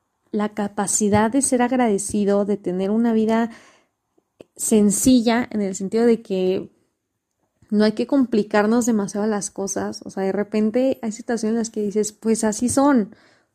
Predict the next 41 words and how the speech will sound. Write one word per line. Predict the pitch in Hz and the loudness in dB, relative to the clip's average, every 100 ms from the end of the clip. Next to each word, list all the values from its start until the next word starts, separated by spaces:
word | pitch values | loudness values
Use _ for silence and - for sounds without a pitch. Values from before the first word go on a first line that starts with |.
| _ - | _ -12
O | 208 | -2
sea, | 214 | 2
y | 214 | 4
lo | 208 | 2
que | - | -2
esté | 220 226 | -2 2
en | |
mis | 240 269 | 4 4
manos | 277 277 269 | 4 4 4
lo | 240 | 4
voy | 240 | 4
a | 247 | 2
hacer", | 254 285 269 | 2 2 2
pero, | 196 190 | -2 -2
pues, | - 175 175 _ | -2 -6 -6 _
de | - 208 | -6 0
repente | 208 202 190 190 | 0 0 -2 -4
hay | |
cosas | 220 247 277 | -6 -4 -4
que | - | 0
no, | 208 208 233 240 226 233 - - _ _ | 0 2 4 4 2 -2 -20 -20 _ _
que | - | -2
no | 208 | 0
se | 208 | 0
pueden | 247 262 269 | 0 2 2
cambiar | 254 208 208 208 269 - _ _ | 2 0 2 2 0 -4 _ _
sin | - 240 214 | -6 -2 0
llegar | 190 180 180 | 0 2 0
a | |
esta | 202 - | -2 -4
ondita | 214 196 196 | -2 -2 0
de | 208 | 0
la | 202 | 0
mediocridad, | 185 185 180 180 180 180 | 0 -2 -2 0 0 -2
¿no? | 180 220 - _ - _ _ _ | -6 -8 -10 _ -20 _ _ _
Esta | - 202 254 | -8 0 4
vida | 254 254 | 6 4
simple | 214 - - - 233 233 220 220 208 - | 2 -8 -10 0 0 2 -2 -2 -2 -4
y | 190 | -6
agradecida | 185 180 175 175 - 202 196 294 - - - _ _ _ - _ | -2 0 0 -2 -2 0 0 -2 -6 -20 -20 _ _ _ -20 _
de, | - - 175 196 190 190 185 185 175 | -12 -4 2 2 4 2 0 0 -4